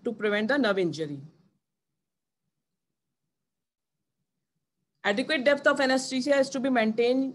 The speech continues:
using supreme, uh, the supplemental narcotics like fentanyl, inhalational agents, sevoflurane, isoflurane. Muscle relaxants, atracurium, vicuronium, rocuronium can be used. But if there is possibility of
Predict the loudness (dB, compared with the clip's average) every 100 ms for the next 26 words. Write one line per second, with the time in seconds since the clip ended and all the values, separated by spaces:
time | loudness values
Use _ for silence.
0 | -4 0 2 0 -2 -4 -2 -4 -4 -4
1 | -2 -2 -2 -2 -4 -2 0 0 2 2
2 | 2 0 0 0 -2 -2 -4 -4 -4 -2
3 | 0 2 2 0 -10 -20 _ -4 0 2
4 | 2 0 0 2 2 2 0 -4 -8 0
5 | 0 2 2 2 2 -2 0 -2 -2 -2
6 | -2 -4 -12 _ _ _ _ -2 2 4
7 | 4 4 2 0 -2 -2 -8 -14 -4 -2
8 | -2 -2 0 2 2 0 -2 2 4 4
9 | 4 2 0 0 0 0 -2 0 0 0
10 | 0 -2 -2 -4 -8 -20 _ _ _ _
11 | _ _ 2 2 2 -2 2 4 4 0
12 | -4 0 0 0 2 2 2